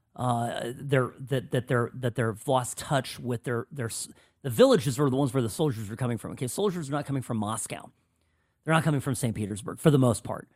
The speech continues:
Maybe a few officers. Uh, but the, the grunts of the Russian army, of the Z forces that are down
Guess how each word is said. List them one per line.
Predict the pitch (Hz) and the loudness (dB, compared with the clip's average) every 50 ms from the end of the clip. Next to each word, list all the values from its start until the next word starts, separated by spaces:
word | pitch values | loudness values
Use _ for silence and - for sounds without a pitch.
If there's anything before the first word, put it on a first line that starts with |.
| _ _ _ _ _ - | _ _ _ _ _ -4
Maybe | 156 156 156 151 | -2 0 2 2
a | 131 | 0
few | - 131 123 107 | 2 2 2 4
officers. | 113 135 139 123 - 123 - - - - - - - - _ _ _ _ _ _ _ _ | 6 6 6 4 2 -2 -10 -10 -12 -14 -16 -18 -20 -20 _ _ _ _ _ _ _ _
Uh, | - 120 117 113 113 | -6 -2 -2 -2 -2
but | 107 127 131 - | -2 -2 -4 -2
the, | - 143 131 120 127 - | -2 -2 -2 -2 -4 -6
the | - - 127 117 | -6 -4 -4 -4
grunts | 107 101 117 123 139 180 196 196 147 - - - - - - - - _ _ _ _ _ _ _ _ - | -2 2 4 6 8 8 8 8 6 0 -4 -10 -10 -10 -10 -12 -16 _ _ _ _ _ _ _ _ 4
of | 170 151 123 123 | 6 6 6 6
the | 143 131 | 6 6
Russian | 123 135 139 139 - - 127 117 | 6 6 6 4 4 2 4 4
army, | 123 135 143 135 117 107 107 101 | 6 6 6 4 4 2 0 -4
of | - - 120 107 104 | -6 -6 -6 -4 -4
the | 113 113 | -4 -4
Z | 101 98 117 151 165 160 | -2 -2 -2 0 0 -2
forces | - - - 156 156 147 131 - - 120 104 120 | -4 -4 -2 -2 -2 -2 -2 -4 -8 -8 -6 -4
that | 127 117 | -2 -2
are | 120 117 | -2 -2
down | 101 135 139 131 131 131 131 123 | 0 0 2 2 2 2 0 -2